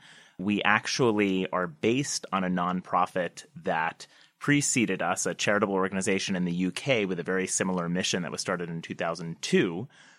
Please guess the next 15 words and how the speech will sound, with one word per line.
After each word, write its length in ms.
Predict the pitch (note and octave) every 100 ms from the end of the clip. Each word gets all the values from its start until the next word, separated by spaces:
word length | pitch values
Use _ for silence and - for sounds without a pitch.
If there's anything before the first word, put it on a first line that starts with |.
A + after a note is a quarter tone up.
| _
while 220 | - G2+ G2
I 80 |
was 160 | G2 F#2+
a 180 | F2+ F2 F#2
graduate 420 | - F#2+ G#2+ F2+
student 340 | - G2 E2+ E2+
in 80 |
the 100 | E2
U 140 | E2+ F2
K. 420 | B2+ A#2+ F2 E2+ - - - -
The 180 | G#2 A#2
goal 680 | F#2+ B2+ E3 E3+ B2 G#2+ -
of 160 | A2
our 240 | G#2+ A2 -
organization 840 | A2 G#2 G2+ G2 F#2+ - F2+ F2